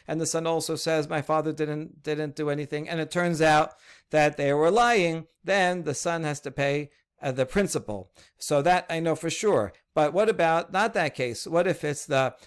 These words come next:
father that swore falsely, but not the son, or only the son swore falsely, but not the father, or neither of them swore falsely? How do I know that still, okay, there's no fifth in that case 'cause no one swore falsely in the last case,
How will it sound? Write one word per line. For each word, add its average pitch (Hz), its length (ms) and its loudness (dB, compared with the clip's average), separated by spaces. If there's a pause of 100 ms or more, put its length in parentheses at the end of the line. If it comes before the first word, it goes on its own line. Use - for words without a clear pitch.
(120)
father 202 360 2
that 147 200 -2
swore 151 240 0
falsely, 151 500 0
but 151 160 0
not 147 220 -2
the 139 80 -8
son, 135 400 -4 (180)
or 160 160 6
only 214 220 4
the 151 120 0
son 156 300 0
swore 160 180 0
falsely, 156 400 0
but 147 140 -2
not 151 220 -2
the 143 80 -4
father, 131 440 -2 (160)
or 170 220 4
neither 214 320 4
of 165 160 4
them 151 300 0
swore 165 280 2
falsely? 156 760 2 (160)
How 170 180 2
do 196 140 2
I 175 100 2
know 170 240 6
that 143 180 0
still, 214 640 4 (100)
okay, 139 200 -4
there's 120 140 -2
no 170 100 2
fifth - 360 -2
in 139 80 -8
that 123 160 -4
case 123 240 -4
'cause 123 200 -8
no 147 120 -2
one 139 120 0
swore 131 220 -4
falsely 151 480 -2
in 120 80 -6
the 117 140 -8
last 127 300 -6
case, 202 340 0